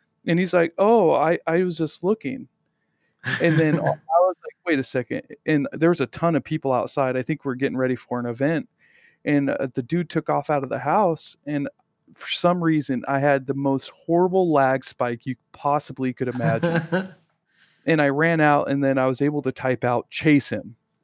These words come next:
Speaker 1: And when the high-ranking orc tells you to kill someone, another, e-, especially another orc, no
Speaker 2: Yeah.
Speaker 1: hesitation.
Speaker 2: <laughs>
Speaker 1: Our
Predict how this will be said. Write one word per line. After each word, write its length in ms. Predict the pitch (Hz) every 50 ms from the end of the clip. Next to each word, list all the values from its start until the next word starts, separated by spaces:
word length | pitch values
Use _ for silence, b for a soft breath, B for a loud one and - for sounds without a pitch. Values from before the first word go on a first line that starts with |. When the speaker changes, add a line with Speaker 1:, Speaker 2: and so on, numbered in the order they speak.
| _ _ -
Speaker 1:
And 500 | 147 139 131 127 127 123 123 120 113 - - _
when 200 | - 156 147 143
the 140 | 135 135 127
high-ranking 800 | - - 143 147 156 151 143 143 143 135 - - 139 127 120 117 - -
orc 340 | - 135 131 123 - - _ _ _ _ _ _ _ _ _ _ _ _ _ _
tells 340 | - - 147 139 139 131 123
you 80 | 127 120
to 80 | 120
kill 240 | 113 - 135 131 131
someone, 520 | 123 - - 135 143 139 143 151 156 156 156
another, 300 | - 135 131 139 143 139 -
e-, 220 | 127 160 170 156 131
especially 380 | - - 165 156 - - 151
another 220 | 135 135 135 131 113
orc, 260 | - 131 127 101 - - _ _ _ _
no 140 | - 135 147
Speaker 2:
Yeah. 60 | 147
Speaker 1:
hesitation. 560 | 143 143 127 127 - 131 117 113 - - - -
Speaker 2:
<laughs> 160 | - 143 - - 202 175 - -
Speaker 1:
Our 240 | 214 143 147 151